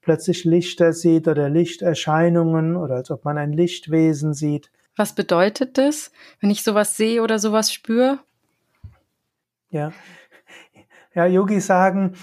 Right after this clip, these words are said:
Speaker 1: wir sind, existieren nicht allein auf der physischen Welt, sondern es gibt eben Feinstoffwesen, die eben Feinstoffkörper haben und die können wir durchaus auch wahrnehmen. Das ist ja nicht einfach nur eine Theorie, sondern man könnte sagen, es ist eine Deutung von dem, was wir dort erfahren.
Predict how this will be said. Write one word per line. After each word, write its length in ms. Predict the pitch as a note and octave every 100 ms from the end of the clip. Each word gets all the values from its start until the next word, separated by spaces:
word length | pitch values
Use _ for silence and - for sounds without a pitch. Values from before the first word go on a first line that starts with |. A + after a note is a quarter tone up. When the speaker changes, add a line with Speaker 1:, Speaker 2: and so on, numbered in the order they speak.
| - -
Speaker 1:
wir 340 | F3 F#3 - -
sind, 320 | - A#3 F#3+
existieren 560 | A3+ - G3 - B3
nicht 200 | A#3+ A#3
allein 400 | G3+ F#3 F#3+ G#3
auf 160 | G3 D3
der 140 | D#3+
physischen 600 | - E3 D#3+ C#3+ C3+ D3+ C#3
Welt, 320 | C3+ F3 F3+
sondern 200 | E3 E3+
es 120 | E3+
gibt 160 | G3 F3+
eben 220 | D#3+ D#3+
Feinstoffwesen, 1300 | - E3 F#3 - E3 C#3 - C#3 C#3+ E3 F3+ G3+ G3
die 140 | F#3
eben 180 | E3 D#3+
Feinstoffkörper 1040 | D#3 F3+ G3+ F#3+ - C#3+ - D3+ C#3 C#3+ C3+
haben 440 | B2+ B2+ F3 G#3 - _ _
und 140 | - E3+
die 140 | F3+
können 240 | F3+ F#3+ G3
wir 120 | G3
durchaus 560 | G3+ G3+ G3+ G3 G3
auch 180 | G#3 E3+
wahrnehmen. 680 | E3+ E3 F#3 E3+ C3+ B2 B2+ _ - _
Das 160 | - C#3+
ist 180 | D#3 -
ja 100 | D3+
nicht 240 | E3+ F3
einfach 200 | F3 E3
nur 120 | E3
eine 140 | E3 D#3+
Theorie, 600 | D#3+ D#3 C#3+ D#3 G#3 A3+
sondern 280 | A3+ D3+ D3+
man 120 | C#3
könnte 260 | - D3+ C#3+
sagen, 300 | C#3+ D3+ D#3+
es 60 |
ist 60 | -
eine 100 | D#3+
Deutung 460 | D3 D#3+ F3 E3
von 240 | D#3 E3 D3
dem, 320 | D3 D3+ E3
was 260 | D3+ D3 -
wir 100 | D3+
dort 320 | C3+ C#3 -
erfahren. 680 | F3+ D3+ D#3 C#3+ B2 B2+